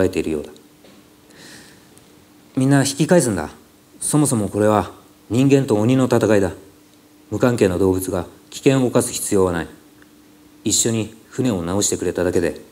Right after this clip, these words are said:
十分助かった。」猿が声を上げて笑った。「勘違いしないでくれよ。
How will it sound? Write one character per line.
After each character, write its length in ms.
十 180
分 160
助 180
か 100
っ 20
た。」 160
猿 260
が 120
声 240
を 80
上 60
げ 60
て 80
笑 160
っ 60
た。 80
「勘 200
違 20
い 40
し 120
な 100
い 40
で 80
く 80
れ 120
よ。 140